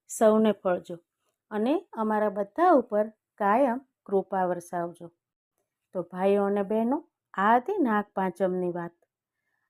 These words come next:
જે તમને ગમી હશે. તો આપણે બધા ભાવપૂર્વક નાગપાંચમનું વ્રત કરીશું અને નાગદેવતાની કૃપા પ્રાપ્ત કરીશું. અને હા, આ ધરમ કરમ ચેનલને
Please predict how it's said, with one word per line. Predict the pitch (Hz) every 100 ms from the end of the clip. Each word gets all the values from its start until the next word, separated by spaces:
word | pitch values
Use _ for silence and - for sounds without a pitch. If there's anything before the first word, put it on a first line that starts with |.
| _ _ - 214
જે | 269 359 -
તમને | 220 208 220
ગમી | 185 180 214 202
હશે. | 170 - 170 _ _ _ _ -
તો | 190
આપણે | 165 170 220
બધા | 262 349 302 175 - _
ભાવપૂર્વક | 190 185 185 190 214 294 - -
નાગપાંચમનું | 185 190 - - 190 185 196 190 185
વ્રત | 170 208 220
કરીશું | - 277 302 370 440 _ _ _ _ _
અને | 214 214 311 - _
નાગદેવતાની | 196 190 185 196 196 226 233 269 403 _ _ _ _
કૃપા | 202 190 180
પ્રાપ્ત | 175 185 175 _ -
કરીશું. | 170 180 180 - 185 _ _ _ _ _ _ _ -
અને | 190 208
હા, | 233 269 165 - _ _ _ _
આ | 180 170
ધરમ | 190 196 196
કરમ | 202 202 196
ચેનલને | 196 208 208 220 226 302